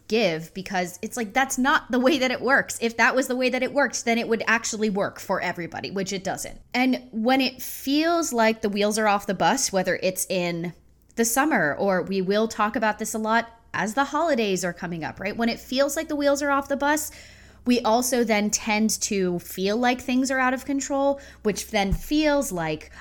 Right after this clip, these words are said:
our body image is out of control. It's like, "Oh my gosh, <laughs> we need to, <laughs> we need to kind of wrap this up, right? We need to get some things under control here. I need to do something about my body image," because one of the ways that I f-, we feel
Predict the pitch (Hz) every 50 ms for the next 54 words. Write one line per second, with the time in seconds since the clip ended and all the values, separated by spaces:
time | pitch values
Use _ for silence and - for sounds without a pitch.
0 | - - 175 175 180 156 196 190 190 185 175 170 175 175 165 156 170 160 - 147
1 | 139 147 147 - 165 - 160 139 131 98 - 170 - 202 220 226 226 196 170 156
2 | 160 - - 180 - - 220 - - - - - - 202 - - - - 175 214
3 | 262 277 269 247 254 - 226 185 185 - - 254 247 254 269 254 247 240 226 202
4 | 185 220 233 233 - 262 240 247 269 233 175 - - 180 170 - 190 185 190 190
5 | 185 185 226 226 226 - 240 220 196 226 214 214 214 226 220 214 214 247 226 -
6 | 285 277 269 226 226 202 185 180 185 - - - - - - 226 233 226 214 185
7 | 180 - 233 247 247 247 247 247 - 208 180 185 175 180 170 160 165 151 - 165
8 | 165 160 156 143 143 139 143 - 104 104 95 - - - 247 233 - - - 311
9 | 320 294 240 208 190 185 - - - - - - _ 208 214 233 240 240 240 226
10 | 226 208 196 196 190 190 190 190 196 185 180 175 175 185 185 - - - - _
11 | - 175 180 180 208 208 196 190 185 185 - - - - 254 254 233 208 190 180
12 | 170 170 165 165